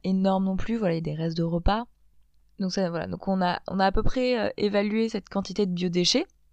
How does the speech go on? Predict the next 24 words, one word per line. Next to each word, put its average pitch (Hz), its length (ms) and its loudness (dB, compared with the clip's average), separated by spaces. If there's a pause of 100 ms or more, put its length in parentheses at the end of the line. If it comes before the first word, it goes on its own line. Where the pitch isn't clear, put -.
(1200)
On 208 120 2
a 202 60 6
regardé 202 480 2
les 185 160 0
avantages, 170 500 0
les 175 140 -4
inconvénients 170 600 -2
des 160 100 -2
différents 170 400 -4
types 175 260 -6
de 170 80 0
composteurs, 202 640 4
notamment 180 500 0
un 175 140 -4
compost 170 500 -4
classique 190 540 -4
ou 180 120 -2
un 170 100 0
lombricomposteur. 170 920 -2 (880)
Et 262 120 6
voilà, 170 180 8
donc 208 160 4
au 403 60 4
final, 185 420 2